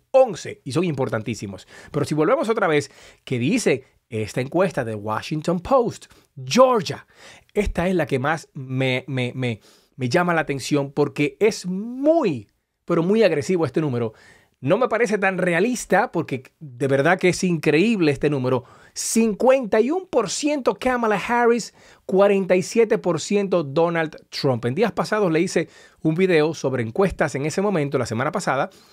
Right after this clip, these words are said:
y les decía que sin Carolina del Norte, Donald Trump no gana las elecciones. Georgia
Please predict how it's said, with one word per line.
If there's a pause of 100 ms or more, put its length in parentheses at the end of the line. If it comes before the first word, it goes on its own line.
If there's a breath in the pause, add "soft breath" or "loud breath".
(400 soft breath)
y
les
decía
que
sin
Carolina
del
Norte,
Donald
Trump
no
gana
las
elecciones.
Georgia